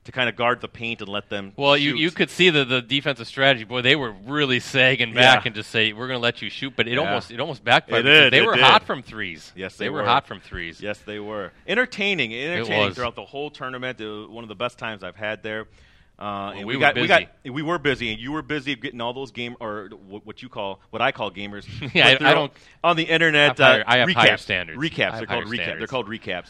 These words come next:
Speaker 1: Uh, but, uh, also Mike Sherry getting great video
Speaker 2: Yes.
Speaker 1: of, of all those big shots. I thought that was great. It really augmented our coverage. So, uh,
Speaker 2: Kudos to Mike because, uh, especially Jordan's shot at the end.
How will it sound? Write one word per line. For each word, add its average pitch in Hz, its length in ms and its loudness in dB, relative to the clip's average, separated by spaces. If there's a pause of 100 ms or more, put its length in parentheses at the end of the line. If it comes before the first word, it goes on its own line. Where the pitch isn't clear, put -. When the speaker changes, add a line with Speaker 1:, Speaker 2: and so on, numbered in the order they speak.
(260)
Speaker 1:
Uh, 123 240 2
but, 123 340 0
uh, 117 220 2 (200)
also 131 300 -10
Mike 123 200 -4
Sherry 135 260 -8
getting 107 180 -8
great 117 280 -12
video 101 600 -10
Speaker 2:
Yes. 87 380 -14
Speaker 1:
of, 107 200 -10
of 113 140 -12
all 113 240 -6
those 110 220 -12
big 113 240 -8
shots. 113 340 -4
I 98 60 -12
thought 98 220 -14
that 101 180 -8
was 104 120 -18
great. 104 280 -14
It 101 40 -20
really 101 240 -14
augmented 98 540 -18
our 92 220 -16
coverage. 85 480 -20
So, 85 320 -20
uh, 82 100 -18
Speaker 2:
Kudos 170 260 -8
to 107 80 -14
Mike 101 280 -2
because, 101 400 -4
uh, 110 220 -14
especially 123 440 -8
Jordan's 107 380 -10
shot 104 220 0
at 95 100 -8
the 95 160 -8
end. 98 340 -2